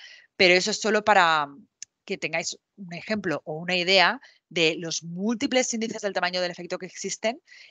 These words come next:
y que en el fondo en esta clase vamos a ver unos pocos, porque es verdad que en metaanálisis se suelen utilizar casi siempre los mismos tipos del tamaño del efecto, ¿vale? Que son básicamente los que, eh,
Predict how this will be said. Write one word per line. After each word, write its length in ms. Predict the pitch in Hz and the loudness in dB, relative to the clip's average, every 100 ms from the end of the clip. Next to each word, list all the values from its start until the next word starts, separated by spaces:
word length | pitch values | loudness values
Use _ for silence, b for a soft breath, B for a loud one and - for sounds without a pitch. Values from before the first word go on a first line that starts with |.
| _ | _
y 140 | 220 185 | -8 -4
que 220 | 165 156 | -2 -4
en 220 | - 151 | -8 -10
el 140 | 147 139 | -10 -6
fondo 500 | - 185 180 190 - | -6 -4 -2 -2 -4
en 140 | 165 | -10
esta 260 | 151 147 175 | -8 -6 -2
clase 280 | 175 170 214 | 0 0 2
vamos 280 | 170 180 185 | 2 2 0
a 80 | |
ver 300 | 180 190 - - _ _ _ _ - - | 4 4 4 -2 _ _ _ _ -20 -10
unos 280 | 196 185 180 | -6 -2 0
pocos, 520 | - 180 - 233 - _ _ | 2 0 2 -2 -4 _ _
porque 320 | 196 175 170 | 2 4 4
es 100 | 156 | 0
verdad 360 | 165 170 185 254 B B B B _ - | 0 4 4 4 B B B B _ 0
que 380 | 185 170 156 170 | 4 4 4 0
en 80 | |
metaanálisis 840 | 160 151 151 175 175 185 220 - - _ _ _ _ _ _ _ _ | -2 2 2 2 2 0 0 -8 -10 _ _ _ _ _ _ _ _
se 200 | - 165 | -14 -10
suelen 260 | 160 170 | -6 -6
utilizar 600 | 180 170 165 - 175 185 | -6 -4 -6 2 4 4
casi 220 | - 165 160 | 0 -6 -8
siempre 300 | 165 156 160 | -10 -4 -4
los 180 | 156 | -4
mismos 240 | 156 151 151 | -8 -12 -12
tipos 220 | 151 147 | -10 -12
del 80 | 139 | -8
tamaño 280 | 127 127 127 | -6 -6 -8
del 100 | 117 | -10
efecto, 360 | - 113 - _ | -14 -20 -20 _
¿vale? 240 | - 160 240 B B B _ | -12 -10 -10 B B B _
Que 100 | 185 | -2
son 140 | - | 0
básicamente 580 | 175 170 196 175 170 180 | 2 0 2 0 0 -2
los 160 | 190 156 | -2 -2
que, 260 | - 147 | -2 -2
eh, 440 | 147 135 143 135 | -2 -6 -12 -12